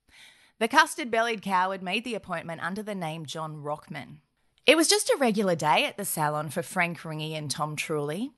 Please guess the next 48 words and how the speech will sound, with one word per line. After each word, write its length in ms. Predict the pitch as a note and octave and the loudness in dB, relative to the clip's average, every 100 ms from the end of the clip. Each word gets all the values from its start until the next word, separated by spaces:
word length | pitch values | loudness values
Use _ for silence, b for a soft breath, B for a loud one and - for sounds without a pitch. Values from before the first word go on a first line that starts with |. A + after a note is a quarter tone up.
| _ B B | _ B B
They 100 | B3+ | 6
had 220 | C4+ C#4+ A#3+ | 8 6 6
no 340 | B3 C4 D4 | 4 4 4
reason 400 | D4 B3 G#3+ A3+ | 2 2 2 2
to 100 | G3+ | 0
be 160 | F#3+ F#3 | 0 0
afraid 560 | - F3+ D#3+ D#3 G3 - | 0 2 2 2 -2 0
or 120 | F#3 | 0
assume 500 | E3+ - - F#3 G3+ | 2 0 0 0 2
that 140 | G#3+ | 2
they 120 | F#3+ F3+ | 0 0
would 140 | F#3 | 0
soon 320 | - A#3 B3+ | 2 4 4
be 100 | D#4 | 2
the 120 | C#4+ | 0
victim 360 | F#3 F3 - F#3 | 0 -2 -2 -2
of 140 | D#3+ | 0
a 60 | E3+ | -2
wrong-headed 560 | D3+ D#3 D#3+ E3 D3+ - | 0 0 0 -2 -2 -2
psychopath. 840 | E3+ D#3+ G3 - C3+ A#2 - - _ _ _ | 0 0 0 -6 -6 -6 -12 -20 _ _ _
When 140 | A#3 | 6
Haynes 260 | B3+ D#4 E4 | 8 6 4
arrived 360 | C#4 F#3+ G3 A3 | 6 6 6 0
at 80 | G3+ | -4
the 80 | |
salon, 480 | F3+ E3 C#3+ C#3+ C#3+ | 0 0 0 -4 -6
he 180 | G3 G#3+ | 0 4
waited 320 | A3+ B3 D4 | 6 6 4
for 180 | C#4 A3 | 2 2
around 280 | F#3 E3 D#3+ | 4 2 0
half 320 | E3 F3+ G3+ | 0 0 0
an 120 | G3+ | -2
hour 340 | D#3 F3+ D3+ C3 | 0 0 -2 -4
before 340 | E3 - A3+ | -4 0 2
he 120 | B3 | 2
was 120 | C#4+ | 0
shown 240 | - G3+ G3 | 2 2 2
into 220 | G3+ A#3+ | 0 -2
a 60 | A3 | -4
room 280 | D#3 D3+ | -6 -4
where 160 | D#3 D#3 | 0 0
he 80 | D#3 | 0
had 180 | D#3 D#3 | -2 -2
a 60 | |
brief 360 | C3+ E3+ G#3+ - | -4 -2 -2 0
consultation 840 | G3 E3+ F3 F3 D#3+ D3 - D3+ | -2 -2 -2 -4 -6 -4 -4 -6
with 160 | D3+ C3 | -8 -10
Frank. 500 | - F3+ E3 - | 0 0 0 -6